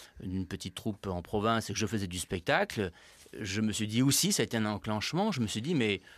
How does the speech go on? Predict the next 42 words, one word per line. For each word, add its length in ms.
euh, 680
qu'est-ce 160
que 80
tu 140
fous 260
avec 180
ces 160
spectacles, 720
euh, 240
du 120
répertoire 800
ou, 160
ou 60
spectacles 460
historiques, 360
voilà, 160
qui, 140
qui 120
n'ont 160
strictement 400
rien 180
à 80
voir 260
avec, 240
avec 260
éventuellement 380
une 80
évangélisation ? 680
Je 180
vais 100
monter 280
un 60
premier 240
spectacle 480
sur 160
les 200
évangiles. » 580
Et 100
ça 120
a 40
été, 400
euh, 60